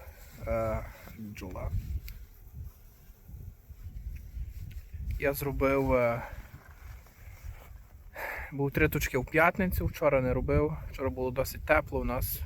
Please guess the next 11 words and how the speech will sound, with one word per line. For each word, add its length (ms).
було 220
десь 240
три 240
градуси, 480
мінус 320
три, 320
сьогодні 400
десь 180
приблизно 500
мінус 280
сім. 380